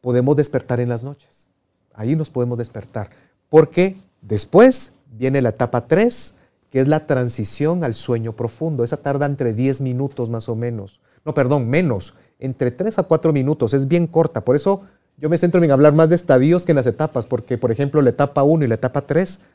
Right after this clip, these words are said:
son sumamente rápidas, ¿sí? La primera tarda diez minutos, la etapa tres tarda tres minutos, y ahí empieza el veinte por ciento de nuestro sueño, que es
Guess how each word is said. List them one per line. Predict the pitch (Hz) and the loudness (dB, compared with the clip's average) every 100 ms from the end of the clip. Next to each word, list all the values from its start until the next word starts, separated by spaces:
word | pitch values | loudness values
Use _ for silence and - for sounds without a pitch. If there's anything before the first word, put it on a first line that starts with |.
| _ | _
son | _ 131 | _ -8
sumamente | 120 226 214 156 131 135 | -2 0 2 0 0 -2
rápidas, | 143 160 135 104 107 _ _ _ _ _ | -2 -4 -6 -12 -18 _ _ _ _ _
¿sí? | _ 185 | _ -6
La | 170 | -4
primera | 131 127 139 | 0 0 0
tarda | 143 143 135 | 2 2 2
diez | 127 143 | 2 0
minutos, | 139 135 170 170 170 - _ _ _ - | 0 -2 -2 -2 -6 -10 _ _ _ -6
la | 120 | -6
etapa | - 131 131 | 0 0 0
tres | - 139 | 0 -2
tarda | - 131 127 120 | 0 0 0 0
tres | 143 139 | 2 2
minutos, | 135 123 160 - 196 - _ _ _ _ | 2 0 -2 -4 -8 -8 _ _ _ _
y | 120 | -4
ahí | 117 131 | 2 2
empieza | 135 143 156 196 202 - | 2 2 4 2 0 0
el | 117 107 | -2 0
veinte | 113 143 160 | 2 0 -2
por | 151 123 | -4 -6
ciento | - 117 117 | -4 -6 -4
de | 127 | -4
nuestro | 117 - 123 | -4 -6 -10
sueño, | - 151 151 127 | -4 -2 -2 -2
que | 123 | -4
es | 123 | -4